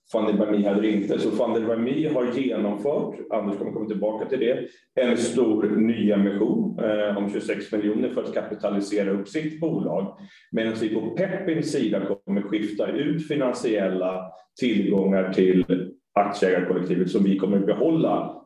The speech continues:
tillsammans allihopa enligt precis samma ägarandel som man har i Peppins. Eh, efter sammanslagningen så kommer, så får vi, vi bli värderade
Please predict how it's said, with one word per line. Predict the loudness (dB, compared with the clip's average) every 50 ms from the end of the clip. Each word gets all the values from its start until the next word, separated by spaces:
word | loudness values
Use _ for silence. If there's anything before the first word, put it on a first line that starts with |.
| _ -2
tillsammans | -2 0 2 2 2 2 2 2 0 2 2
allihopa | 2 2 2 2 2 2 0 0 0 0 2
enligt | 2 2 2 2 0 0 0
precis | -2 0 0 2 0 2
samma | 2 2 2 2 2
ägarandel | 2 0 0 0 0 -2 -2 0 0 0 0 -2
som | -2 -4
man | -4 -2
har | 0 0 0 0 0
i | 0
Peppins. | -2 -2 -2 -4 -6 -6 -8 -8 -12 -16 -20 -20 _ _ _ _ _ _ _ _ _ _ _ _ _ -8 -4
Eh, | -2 -2 0 -2 -2 -4 -8 -10 -12 -16 -16 -10 -4 -2 0 0
efter | 0 0 0 -2 0 0 2 2
sammanslagningen | 2 2 2 2 2 2 2 2 0 0 0 0 0 0 0 0 0 2 2 2 2 2 2 2 0 0 -4 -2
så | -2 -2
kommer, | 0 2 2 2 2 2 2 0
så | 0 -2 0
får | 0 0 0 2 2
vi, | 0 2
vi | 2 0 0 0
bli | 0 0 0 0 0 0 0 -2 -4 -6 -6 -4
värderade | -4 -2 0 0 0 0 0 0 0 0 -2 -2 -4